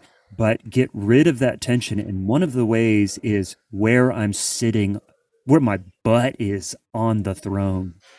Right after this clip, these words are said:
you know, not on the edge, but there to, to, to kind of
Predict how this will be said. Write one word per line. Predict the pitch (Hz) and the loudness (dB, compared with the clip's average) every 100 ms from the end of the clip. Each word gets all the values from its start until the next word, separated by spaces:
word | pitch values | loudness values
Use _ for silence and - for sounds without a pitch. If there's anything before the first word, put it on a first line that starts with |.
| - | -4
you | 104 101 | 0 2
know, | 95 90 - | 2 -2 -4
not | 104 110 | 0 2
on | 131 147 | 2 4
the | 147 160 | 2 4
edge, | 120 113 113 117 104 - - _ - | 2 4 4 2 -2 -18 -20 _ -8
but | 104 90 | -8 -2
there | 113 113 104 90 _ _ _ - | 2 2 0 -4 _ _ _ -8
to, | 117 110 123 | -2 0 -2
to, | - 104 - - | -4 -6 -6 -14
to | |
kind | - 113 104 | -8 -4 -4
of | 85 - | -6 -16